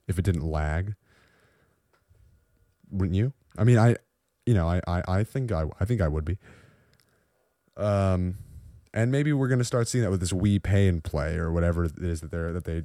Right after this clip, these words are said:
did mention. Um, they said they did, they did mention Wii Pay, Wii Pay and Play. Um, so that is one, that's my first biggest complaint. Um,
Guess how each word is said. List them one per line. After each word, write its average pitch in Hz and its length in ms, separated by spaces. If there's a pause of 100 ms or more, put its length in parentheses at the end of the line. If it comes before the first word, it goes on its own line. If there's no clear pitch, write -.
did 101 280 (100)
mention. 104 480 (1120)
Um, 80 400 (800)
they 95 80
said 87 160
they 82 80
did, 90 160
they 90 100
did 87 140
mention 82 340
Wii 80 200
Pay, 85 240
Wii 92 180
Pay 85 280
and 78 200
Play. 87 380 (640)
Um, 87 160
so 123 140
that 143 80
is 160 100
one, 113 160
that's 147 160
my 98 160
first 127 300 (480)
biggest 87 360 (200)
complaint. 78 580
Um, 82 380